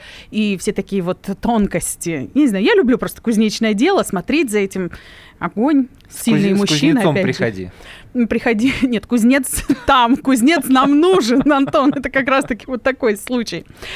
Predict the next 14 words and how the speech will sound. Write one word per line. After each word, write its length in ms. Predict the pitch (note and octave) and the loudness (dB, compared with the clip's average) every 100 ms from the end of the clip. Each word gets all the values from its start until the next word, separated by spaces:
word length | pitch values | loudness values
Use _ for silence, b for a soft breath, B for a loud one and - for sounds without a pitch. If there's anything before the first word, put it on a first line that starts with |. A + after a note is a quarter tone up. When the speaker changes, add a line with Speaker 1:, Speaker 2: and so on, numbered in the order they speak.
| B B | B B
Speaker 1:
Вот. 340 | A#3+ B3 B3 - | 0 2 2 2
И 80 | C4+ | 0
ещё 200 | D4 F#4 | 2 0
что 140 | - D4 | 0 0
любопытно. 460 | B3+ A3+ A3+ G#3+ | 2 0 -2 -2
Девятого 340 | G#3 C4+ C4 B3+ | 0 0 0 0
и 40 | |
десятого 400 | A#3 C#4 C4 C4 | 0 0 0 2
марта 320 | C4+ E4 A3+ | 2 2 -2
для 200 | G3+ C4 | -2 -2
детей 360 | A#3 G#3+ C#4 B3+ | -2 -2 -2 0
от 260 | C4 A#3+ - | 0 -2 -2
трёх 340 | - A#3 - | 0 0 0
лет 300 | C4 D#4 F#4 | -2 0 -2